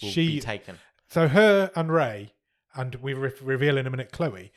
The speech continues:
Speaker 2: have all come to the same conclusion at the same time.
Speaker 1: Convenient.
Speaker 2: That this is the rapture.
Speaker 1: Yeah.
Speaker 2: But nobody says the word rapture.
Speaker 1: No.
Speaker 2: <laughs> Um, Chloe goes to a church at this point.
Speaker 1: Her mum's church.
Speaker 2: Her mum's church. And the pastor is there.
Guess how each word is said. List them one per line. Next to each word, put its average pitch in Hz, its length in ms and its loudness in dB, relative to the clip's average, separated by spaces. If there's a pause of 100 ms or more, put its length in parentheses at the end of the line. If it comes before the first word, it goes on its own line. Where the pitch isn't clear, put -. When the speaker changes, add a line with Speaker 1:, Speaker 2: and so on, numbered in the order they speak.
(220)
Speaker 2:
have 127 140 -6
all 160 160 4
come 160 200 -4
to 135 100 -8
the 127 80 -6
same 151 260 -6
conclusion 139 580 -8
at - 120 -20
the 110 60 -18
same 117 260 -10
time. 95 360 -20 (320)
Speaker 1:
Convenient. 101 460 -16
Speaker 2:
That 123 120 -8
this 131 180 -6
is 123 120 -12
the 117 120 -10
rapture. 110 460 -16 (100)
Speaker 1:
Yeah. 90 160 -20 (340)
Speaker 2:
But - 300 -12 (260)
nobody 127 300 -6
says 117 220 -10
the 127 100 -6
word 113 180 -6
rapture. - 560 -8
Speaker 1:
No. 226 80 -4 (680)
Speaker 2:
<laughs> - 0 -
Um, 143 340 -4 (420)
Chloe 190 220 6
goes 160 160 4
to - 80 -2
a 139 40 -2
church - 520 0 (220)
at 104 80 -20
this 104 140 -16
point. 110 280 -14
Speaker 1:
Her 196 80 -2
mum's 170 260 -4
church. - 320 -14
Speaker 2:
Her 139 100 0
mum's 127 240 -4
church. - 360 -16 (1000)
And 135 200 -2
the 139 120 -6
pastor - 440 -8
is 117 200 -16
there. 127 320 -12